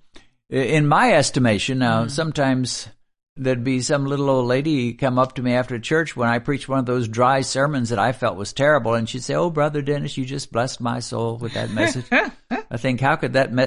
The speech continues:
Speaker 1: message bless you at all? It didn't
Speaker 2: Mm.
Speaker 1: bless me." But
Speaker 2: Mm.
Speaker 1: anyway, so in those days,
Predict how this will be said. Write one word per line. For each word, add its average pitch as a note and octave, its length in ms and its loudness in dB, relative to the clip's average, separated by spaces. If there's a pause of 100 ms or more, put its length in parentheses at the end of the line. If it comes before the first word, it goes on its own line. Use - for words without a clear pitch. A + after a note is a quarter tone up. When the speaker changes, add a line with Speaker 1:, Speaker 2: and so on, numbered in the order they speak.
Speaker 1:
message C3+ 460 -2
bless C3 280 2
you C#3 140 2
at B2 60 4
all? C#3 180 6
It A#2+ 80 2
didn't C3 220 0
Speaker 2:
Mm. - 20 -2
Speaker 1:
bless C#3+ 260 2
me." C#3 300 4
But B2+ 220 2
Speaker 2:
Mm. E3 220 -8 (500)
Speaker 1:
anyway, B2+ 720 4 (640)
so A#3 160 4
in B3 180 4
those B3 300 4
days, E3 600 4